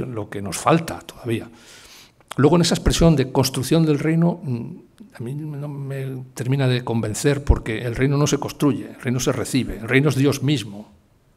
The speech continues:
el reino es Jesús mismo, dice Orígenes, Él es la autobasileía, el reino es Él, ¿eh? El reino es Él. Entonces, todo lo que va haciendo Él es un signo de ese reino que es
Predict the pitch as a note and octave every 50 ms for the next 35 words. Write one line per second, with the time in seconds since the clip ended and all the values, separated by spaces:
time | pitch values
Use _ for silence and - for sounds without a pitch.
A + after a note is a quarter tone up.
0 | _ _ _ _ _ _ _ _ _ _ - - A2 A2+ B2+ D3 - - A2 G2
1 | - C#3+ C3 G#2+ A#2+ B2 C#3 - - G2+ G2+ G#2 G2+ - - - _ _ - -
2 | - B2 A2+ G#2 A2 B2+ A2 - A2 G2 G2 B2+ C3+ C3+ D3 C#3+ A#2 A#2 A2+ A#2
3 | B2 A#2+ B2 A2 G#2 G2+ - G#2+ G#2+ G#2 A2 C#3 C#3+ A2+ - - - - - -
4 | - - - C3+ C3 A#2+ - C3 C3 C3 B2 A#2+ A2+ - C3 D#3 D#3 A2+ - -
5 | - - - - - - - - - _ _ - - B2+ - - - - _ _
6 | _ - G#2 - - A#2+ A#2+ A2 - - A2+ A2+ G#2 - - - - _ _ _
7 | _ - F#2+ A2+ A#2+ - - C3 C3 B2 A#2 B2 B2+ A#2+ A#2 - - C3 B2+ A#2+
8 | A#2 B2 C#3 D#3 C3 A#2 A#2 C3+ C3+ - - - - _ _ _ _ _ _ -
9 | - A#2+ A#2 A2 - - D#3 E3+ B2+ A2+ F#2 F#2+ F#2 F2+ - - - A2+ G#2+ G2+
10 | F#2 F#2 F2+ - - G#2 G2+ - - - - G2+ G2+ F#2+ F#2+ - - G2+ G2 -
11 | - -